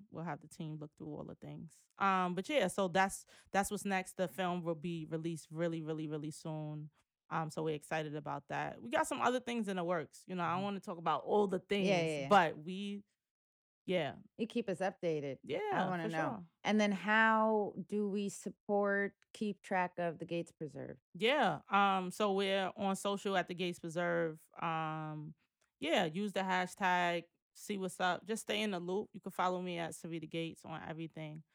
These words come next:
Speaker 1: Um, I'll be talking at Gates Preserve Talk. Um, yeah.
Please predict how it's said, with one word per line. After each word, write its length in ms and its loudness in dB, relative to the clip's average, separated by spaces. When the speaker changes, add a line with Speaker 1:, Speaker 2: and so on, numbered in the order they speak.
Speaker 1:
Um, 340 -2
I'll 180 -2
be 120 -10
talking 340 -8
at 140 -8
Gates 220 -8
Preserve 440 -6
Talk. 280 -6
Um, 720 -2
yeah. 360 -2